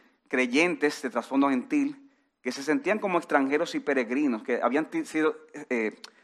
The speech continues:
recibido atosigamiento de parte de sus compañeros. Y, y, y Pedro los anima, "Mira, ustedes se sienten como extranjeros y peregrinos.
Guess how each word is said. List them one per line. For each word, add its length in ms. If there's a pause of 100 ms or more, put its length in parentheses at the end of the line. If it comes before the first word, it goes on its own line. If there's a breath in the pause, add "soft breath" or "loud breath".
(120)
recibido 320
atosigamiento 800
de 80
parte 300
de 60
sus 140
compañeros. 760 (2250)
Y, 320
y, 120 (240)
y 120
Pedro 380
los 120
anima, 340
"Mira, 220
ustedes 280
se 80
sienten 260
como 180
extranjeros 320
y 60
peregrinos. 520